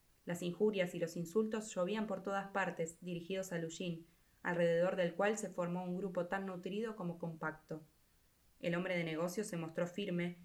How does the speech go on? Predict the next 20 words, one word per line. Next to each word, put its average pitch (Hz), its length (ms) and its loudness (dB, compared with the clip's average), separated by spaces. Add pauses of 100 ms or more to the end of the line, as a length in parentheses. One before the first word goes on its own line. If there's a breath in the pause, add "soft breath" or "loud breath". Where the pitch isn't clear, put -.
(100)
y, 180 120 -8
comprendiendo 180 600 0
que 208 100 -4
la 170 140 0
partida 175 360 0
estaba 180 320 0
definitivamente 170 840 0
perdida, 165 540 -2 (260 loud breath)
recurrió 180 500 0
al 190 120 0
descaro. 151 540 -2 (1300)
"Permítanme, 196 580 2
señores, 180 520 0
permítanme. 165 800 -2
No 214 120 -2
se 214 120 0
pongan 185 260 2
así, 175 260 0
déjenme 208 340 2
pasar", 175 460 -2